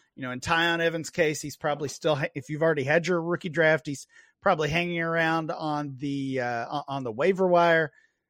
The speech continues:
Maybe those are guys to gamble on as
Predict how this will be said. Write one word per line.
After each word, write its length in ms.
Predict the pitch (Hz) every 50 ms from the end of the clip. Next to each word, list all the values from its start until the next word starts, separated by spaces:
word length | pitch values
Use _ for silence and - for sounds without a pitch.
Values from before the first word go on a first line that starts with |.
| _ _ -
Maybe 180 | - - - 254
those 360 | 147 135 160 180 214 226 220
are 80 | 208 180
guys 320 | 160 165 160 160 147 -
to 100 | - 160
gamble 460 | 135 117 151 156 160 160 160 156 156
on 340 | 151 147 147 147 143 143 147
as 460 | 160 156 147 139 131 - - - -